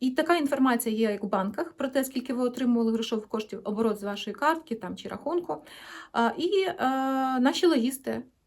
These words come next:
м, Ук-, Укрпошта, Нова пошта, ті, хто здійснює доставку, у них також є інформація про те,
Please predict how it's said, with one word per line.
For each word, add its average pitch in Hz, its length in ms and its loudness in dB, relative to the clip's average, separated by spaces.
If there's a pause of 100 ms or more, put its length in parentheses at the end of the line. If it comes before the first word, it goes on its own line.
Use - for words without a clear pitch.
(200)
м, 214 300 -4
Ук-, - 200 -12
Укрпошта, 294 640 -2
Нова 277 240 0
пошта, 254 380 -4
ті, 254 160 -4
хто 240 140 2
здійснює 226 340 0
доставку, 254 380 0
у 254 40 6
них 269 120 6
також 330 320 -4
є 247 80 0
інформація 247 540 0
про 226 140 -6
те, 311 280 -4